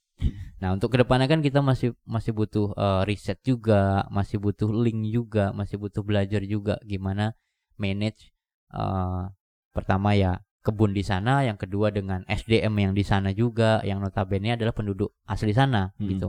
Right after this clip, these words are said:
Speaker 2: hmm, hmm.
Speaker 1: Yang ketiga ya balik lagi lah, kita pasti setiap, setiap hari, setiap saat pasti ingin mem-, apa, memperbaiki, memperbaiki ya kehidupan pasti, skill juga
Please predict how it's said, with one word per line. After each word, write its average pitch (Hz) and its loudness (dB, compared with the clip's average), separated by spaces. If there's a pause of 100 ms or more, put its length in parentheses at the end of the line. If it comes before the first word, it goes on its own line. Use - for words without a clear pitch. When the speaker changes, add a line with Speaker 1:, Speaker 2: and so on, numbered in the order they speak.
Speaker 2:
hmm, 92 -10 (220)
hmm. 95 -18
Speaker 1:
Yang 92 -8
ketiga 101 -2
ya 107 4 (580)
balik 95 0
lagi 101 -2
lah, 120 2
kita 117 0 (460)
pasti 110 2
setiap, 135 2 (140)
setiap 131 0
hari, 127 6
setiap 127 0
saat 131 2
pasti 123 0
ingin 127 -2
mem-, 113 -6 (160)
apa, 110 -4
memperbaiki, 95 -6
memperbaiki 92 -10
ya 98 -4
kehidupan 95 -6
pasti, 110 -2
skill - -6
juga 98 -4